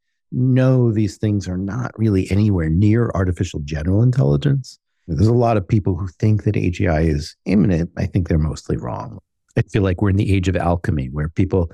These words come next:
kind of knew what was going on, but hadn't really figured out chemistry, didn't really have laws for what they were doing, didn't really know what experiments would work and what wouldn't.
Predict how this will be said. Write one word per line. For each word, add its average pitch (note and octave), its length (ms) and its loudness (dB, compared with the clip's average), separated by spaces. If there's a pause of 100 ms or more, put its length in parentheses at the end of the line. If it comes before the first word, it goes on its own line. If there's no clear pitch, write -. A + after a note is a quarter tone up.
(100)
kind D3 340 2
of E3 140 2
knew C3 160 2
what C#3+ 260 0
was C#3+ 160 0
going C3+ 300 0
on, C3 280 2
but F2+ 120 0
hadn't G#2 260 -2
really G#2 240 2
figured G#2 340 0
out G2+ 180 -2
chemistry, F#2 640 0
didn't F2+ 320 -2
really F#2 200 2
have F2 220 0 (100)
laws F2+ 460 2
for F#2 120 -2
what F2 200 0
they F#2+ 100 0
were E2 120 2
doing, D#2+ 400 -2
didn't G2 280 0
really F#2 260 2
know F2+ 220 4
what E2+ 260 2
experiments F2+ 640 0
would F#2 120 0
work D#2+ 300 0
and E2+ 120 0
what D2+ 200 0
wouldn't. D#2 400 -2